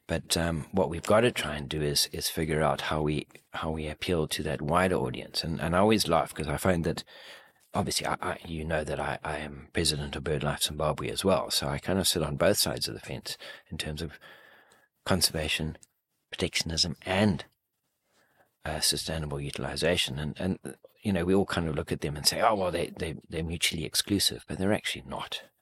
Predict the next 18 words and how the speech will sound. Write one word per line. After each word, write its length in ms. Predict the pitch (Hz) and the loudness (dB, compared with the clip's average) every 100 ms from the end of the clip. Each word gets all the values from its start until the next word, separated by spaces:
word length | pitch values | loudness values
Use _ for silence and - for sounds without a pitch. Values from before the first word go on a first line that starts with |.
| - | -10
There's 220 | 78 - | -8 -4
many 280 | 87 85 73 | -4 -4 -4
different 400 | 78 - 69 64 | -6 -6 -10 -10
reasons 460 | 80 78 - 69 - | -6 -4 -4 -6 -2
why 300 | 71 71 - - - - - - _ | 0 0 -4 -12 -14 -16 -20 -20 _
they 120 | 87 78 | -8 -6
do 220 | 82 82 | -6 -4
all 140 | 80 | -4
work 200 | 76 73 - | -2 -4 -6
together. 440 | 76 92 - - - - - - - - - - - - | 2 2 4 -2 -8 -20 -14 -10 -8 -8 -12 -16 -12 -2
And, 340 | 80 78 80 | 0 0 0
um, 260 | 82 78 - - - - | 0 0 -2 -12 -16 -6
but 120 | - 101 | 2 4
anyway, 260 | 98 73 | 4 4
I 120 | 73 80 | 2 4
laugh 380 | 92 98 - - | 4 4 2 -4
because, 320 | 80 82 80 | -4 0 2
uh, 100 | 85 | 0